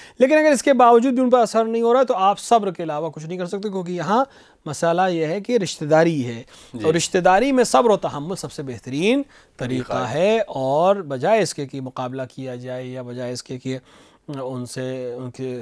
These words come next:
Speaker 1: خلاف کوئی اقدام کیا جائے، سب سے آسان طریقہ یہ ہے کہ خدا سے صبر، خدا کے پناہ میں رہے انسان، اور صبر اور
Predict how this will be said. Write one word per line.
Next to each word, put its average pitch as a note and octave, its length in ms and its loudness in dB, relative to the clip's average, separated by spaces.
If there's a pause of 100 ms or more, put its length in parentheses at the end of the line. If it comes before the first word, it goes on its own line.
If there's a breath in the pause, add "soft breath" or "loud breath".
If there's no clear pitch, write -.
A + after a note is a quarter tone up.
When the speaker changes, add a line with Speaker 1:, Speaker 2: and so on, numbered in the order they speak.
Speaker 1:
خلاف C3 300 -2
کوئی C3 120 -4
اقدام C3 280 -6
کیا C#3 180 -6
جائے، A3+ 140 2
سب A3+ 140 -2
سے A#3+ 100 0
آسان G3 300 -2
طریقہ F3 360 -8
یہ F3 120 -6
ہے F#3 100 -8
کہ E3 120 -14
خدا C3+ 260 -10
سے B2+ 160 -14
صبر، G#3 380 -4
خدا C#3 440 -8
کے C3 240 -10 (340)
پناہ D#3+ 260 0
میں G#3+ 140 2
رہے G#3 180 2
انسان، G#3 440 -6
اور C#3+ 180 -8
صبر C#3+ 280 -8
اور D3 180 -6